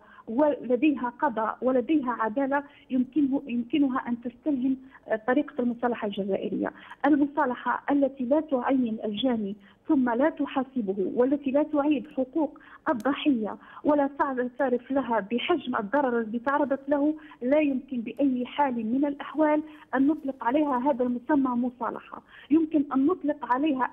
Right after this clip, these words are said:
اتفاق بين مسلحين أفضى إلى إسقاط عقوبات وإسقاط متابعات، لكن مصالحة أبدًا. المصالحة هي عندما يرضى الضحية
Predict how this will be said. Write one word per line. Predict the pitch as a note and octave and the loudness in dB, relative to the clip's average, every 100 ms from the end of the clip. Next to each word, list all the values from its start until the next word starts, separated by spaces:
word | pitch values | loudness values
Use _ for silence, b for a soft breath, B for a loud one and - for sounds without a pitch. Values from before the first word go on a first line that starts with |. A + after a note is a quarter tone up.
| E4 | -4
اتفاق | D#4 D#4 D#4 B3+ B3+ | -2 -2 0 0 0
بين | G#3+ D#4+ C#4 | 0 2 2
مسلحين | C#4+ C#4 B3 B3 - C4+ C#4 B B - | 0 -2 -4 -4 -2 -2 -2 B B -6
أفضى | E4 A#3 B3+ B3+ D4+ | -4 -2 0 2 2
إلى | C#4 B3+ C#4 C#4 - C#4 | 2 2 0 -2 -8 -8
إسقاط | - - D#4+ - | -6 -2 -2 0
عقوبات | D4 C#4+ A3 B3+ C#4+ | -2 -2 0 0 0
وإسقاط | C4+ B3 - D4 | -4 -6 -6 -2
متابعات، | C4 B3+ A#3 G3 G3 - - b - | -2 -2 -2 -2 -4 -6 -10 b -2
لكن | C#4 D4 C#4 B3 | -2 2 2 2
مصالحة | C4 D#4+ D#4 C#4+ C#4 - | 0 0 0 0 -4 -4
أبدًا. | F#3 F#3+ G#3+ G#3+ B B - | -6 -6 -8 -10 B B -2
المصالحة | C4 C4 C4+ E4 E4 D4+ D#4+ C4 | 2 2 2 0 0 0 0 2
هي | D4 D4 | 2 2
عندما | C4 E4+ B3+ A#3+ A#3 | 2 0 0 -2 -4
يرضى | A3+ D#4+ A4 A#3+ C4+ C#4 - | 0 2 2 2 0 0 -6
الضحية | A3+ - A#3 - C4 A3+ A#3 | -8 -6 -4 0 0 0 -2